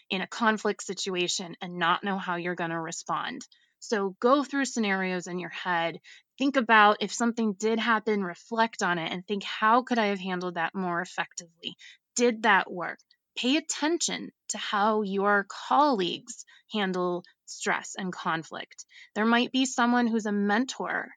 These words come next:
in your workplace, and you can observe them, how they handle the situation, or you can ask them. But in order to be successful, you have to acknowledge that it exists. It's going to inevitably happen.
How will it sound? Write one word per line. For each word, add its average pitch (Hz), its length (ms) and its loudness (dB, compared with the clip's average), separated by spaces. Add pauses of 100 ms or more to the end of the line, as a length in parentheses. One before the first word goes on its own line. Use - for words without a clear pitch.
in 202 180 0
your 190 180 0
workplace, 185 580 -2
and 202 220 -6
you 214 120 -2
can 214 200 -4
observe 202 560 -2
them, 185 400 0
how 196 260 -4
they 190 260 -2
handle 185 340 -4
the 160 120 -8
situation, 175 800 -8 (320)
or 214 100 -4
you 208 200 -2
can 208 220 -6
ask 190 360 -2
them. 170 460 -4 (480)
But 226 140 2 (200)
in 208 180 -4
order 247 280 4
to 240 120 0
be 240 160 0
successful, 269 1000 -4 (200)
you 214 100 -4
have 240 340 2
to - 120 -6
acknowledge 214 580 2
that 180 160 0
it 175 100 -4
exists. 170 640 -4 (300)
It's 190 260 -6
going 220 300 2
to 277 160 2
inevitably 240 720 2
happen. 180 640 0